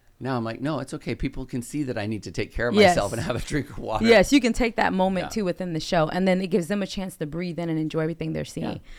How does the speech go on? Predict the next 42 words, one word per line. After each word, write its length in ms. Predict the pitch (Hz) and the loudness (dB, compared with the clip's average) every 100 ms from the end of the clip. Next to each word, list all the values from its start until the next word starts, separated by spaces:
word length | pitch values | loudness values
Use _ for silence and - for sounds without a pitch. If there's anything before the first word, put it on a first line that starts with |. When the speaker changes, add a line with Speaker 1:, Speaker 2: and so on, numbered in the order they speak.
| - | -14
Speaker 1:
Yeah. 100 | - | -4
Speaker 2:
Yeah, 240 | 185 185 180 | 2 2 2
one 220 | 165 208 262 | -2 2 4
of 60 | |
the 100 | 247 | 4
best 280 | 190 196 - | 4 4 2
things 200 | 196 180 | -2 2
I 100 | 165 | 2
did 220 | 156 175 | 2 -2
just 220 | 151 170 - | -2 -4 -2
for 60 | |
myself 420 | 170 151 - 175 - | -2 -2 -4 -8 -2
physically 580 | 196 180 175 - 156 147 - - _ | 0 0 -2 -6 -8 -8 -12 -20 _
was, 320 | 160 170 160 | 0 2 0
as 220 | - 165 196 | 0 -2 -2
you're 80 | |
building 300 | 147 185 190 | 0 0 2
up 120 | 170 - | -2 -4
that 160 | 147 | -6
stamina 380 | - 190 170 170 | -6 -4 -2 -2
and 140 | 160 147 | 0 -2
that 120 | 147 | -2
endurance, 440 | 160 165 180 185 | -2 0 -2 -2
it 120 | - 156 | -4 -2
has 180 | 139 | -2
really 320 | 147 160 160 151 | -4 -4 -2 -4
positively 680 | - 156 151 - 151 151 151 | -4 -4 -4 -6 -6 -4 -4
impacted 480 | 147 160 156 156 | 0 0 0 -4
my 160 | 147 143 | -4 -6
performances 640 | 151 - 170 160 156 160 | -8 -8 -4 -2 -4 -8
and 80 | 151 | -6
my 120 | 143 | -6
shows, 380 | 139 - 151 139 | -6 -2 -2 -2
and 100 | 156 | -4
even 260 | 214 190 180 | -4 -4 -4
the 60 | 160 | -2
way 120 | 170 | -2
you're 200 | 156 156 | -2 -4
able 220 | 156 147 | -6 -6
to 80 | 143 | -8
focus. 580 | - 156 - - - - | -2 -2 -2 -8 -10 -12
Speaker 1:
Yeah. 140 | 78 | -12